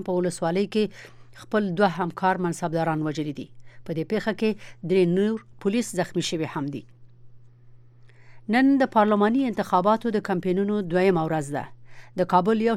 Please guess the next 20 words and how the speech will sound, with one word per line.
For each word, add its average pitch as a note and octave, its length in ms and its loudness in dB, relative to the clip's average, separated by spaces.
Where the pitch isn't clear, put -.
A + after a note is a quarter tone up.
شمیر F#3+ 260 0
ښاریان F#3 420 0
شکایت F#3+ 420 -2
کوي E3+ 200 -2
چې F#3 160 -6
کاندیدانو F3 500 0
د F#3+ 140 -2
دوی A3 180 2
په G#3+ 140 -2
شخصي G3 400 -4
ملکیتونو F3+ 560 0
باندې E3+ 260 0
خپل F3+ 240 -2
پوسټرونه E3 640 -4
او E3 120 -2
عکسونه E3 360 -4
لګولي D3+ 420 -4
دي. - 60 -8
خلک A#3+ 280 2
وایي A#3+ 160 2